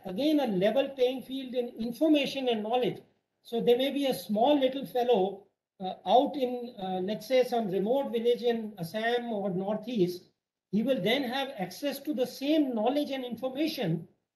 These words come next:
once he's connected to the internet. So the, the whole point of the digital economy and the way I see its future in India is actually to level the playing field with M S M Es.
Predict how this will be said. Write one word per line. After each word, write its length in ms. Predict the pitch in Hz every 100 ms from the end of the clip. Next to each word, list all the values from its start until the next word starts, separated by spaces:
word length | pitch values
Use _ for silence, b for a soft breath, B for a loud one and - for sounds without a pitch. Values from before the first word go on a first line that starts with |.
| _
once 360 | 180 196 254 -
he's 180 | 277
connected 440 | - 240 240 240 240
to 80 | 247
the 100 | 214
internet. 420 | 190 190 151 -
So 260 | 262 - - _ _ _ -
the, 220 | 240 - 196 214
the 160 | 185 208
whole 260 | 202 311
point 400 | - 240 254 302
of 120 | 277 269
the 80 |
digital 440 | 202 196 240 247 247
economy 480 | 233 208 214 226 233
and 120 | 208
the 80 | 190
way 200 | 196 226
I 100 | 220
see 280 | - 240
its 280 | 240 226 -
future 560 | - 226 240 240 170 156
in 160 | 196 185
India 460 | 233 240 175 160 - _ _ -
is 300 | 302 311 165 - _ _ _
actually 480 | 208 226 285 285 285
to 120 | -
level 600 | 175 170 214 262 277 - - _ -
the 100 | 202
playing 320 | 214 226 254
field 240 | 262 247
with 160 | 220 -
M 120 | 214 220
S 140 | 214
M 140 | 214
Es. 260 | 170 139